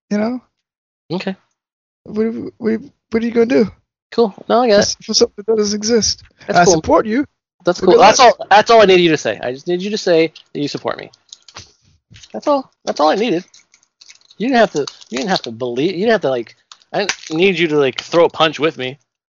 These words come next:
Speaker 2: You know, I just
Speaker 1: See?
Speaker 2: need, I just need you to,
Speaker 1: Yeah.
Speaker 2: I just need you to believe.
Speaker 1: Lawsuits, man. It's like, just good luck. Just, you stand there on the doorstep. Just make sure they swing first.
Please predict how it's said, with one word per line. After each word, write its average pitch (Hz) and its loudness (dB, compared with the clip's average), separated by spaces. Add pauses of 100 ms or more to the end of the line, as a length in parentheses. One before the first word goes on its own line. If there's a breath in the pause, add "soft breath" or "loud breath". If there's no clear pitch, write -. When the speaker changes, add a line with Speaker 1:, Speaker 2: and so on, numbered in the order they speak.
(640)
Speaker 2:
You 131 -12
know, 123 -8
I 147 -4
just 262 -4
Speaker 1:
See? 175 -2
Speaker 2:
need, - -6 (180)
I 175 0
just 226 2
need 185 -2
you 240 -12
to, - -6
Speaker 1:
Yeah. 285 -12
Speaker 2:
I 180 2
just 185 -6
need 196 0
you 202 0
to 190 2
believe. 170 0 (520)
Speaker 1:
Lawsuits, 254 -6
man. 208 -10 (320)
It's 113 -18
like, 190 -8
just 196 -12
good 214 -4
luck. 262 -10 (840 soft breath)
Just, - -10 (880)
you 160 -4
stand 208 2
there 208 2
on 185 2
the 170 2
doorstep. 190 2
Just 135 -6
make 175 0
sure 175 0
they 165 2
swing 170 -4
first. - -8